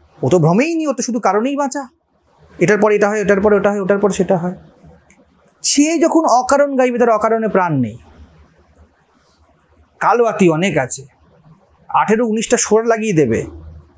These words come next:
আমি এমন এমন সন্ন্যাসীকে দেখেছি এত সুন্দর গেয়ে মাটি করে দিয়েছে, গেয়ে মাটি করে দিচ্ছে। ভোরবেলায় বসেছি, এত সুন্দর পরিবেশ,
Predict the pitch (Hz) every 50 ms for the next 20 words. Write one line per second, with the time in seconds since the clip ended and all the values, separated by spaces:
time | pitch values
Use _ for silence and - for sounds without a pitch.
0 | _ _ _ _ _ _ - - 214 226 226 220 226 240 247 254 262 277 262 -
1 | - - 208 202 208 226 247 262 254 294 254 254 247 208 220 196 208 190 - -
2 | 175 160 - - - - - - _ _ _ _ _ _ - 180 208 233 - -
3 | 370 349 - - 285 294 302 277 269 311 262 214 185 170 220 262 302 311 269 254
4 | 233 214 226 196 170 160 135 120 123 117 117 - - - - - _ _ _ _
5 | _ _ _ - - - - - - _ - _ - - - - _ _ _ _
6 | _ _ _ _ _ - 170 147 147 190 247 277 302 311 294 285 269 - 240 220
7 | 185 196 165 147 131 123 - - - - - 69 - - - - _ _ _ _
8 | _ _ _ _ _ _ _ _ _ _ _ _ _ _ _ _ _ - 160 175
9 | 226 262 285 285 269 269 262 262 262 254 233 240 196 233 226 226 - 214 214 226
10 | 220 - 302 285 233 - 262 254 247 247 254 269 262 262 - - - - _ _
11 | _ _ _ _ _ _ _ - - _ 208 214 - 220 202 196 170 160 160 -
12 | - -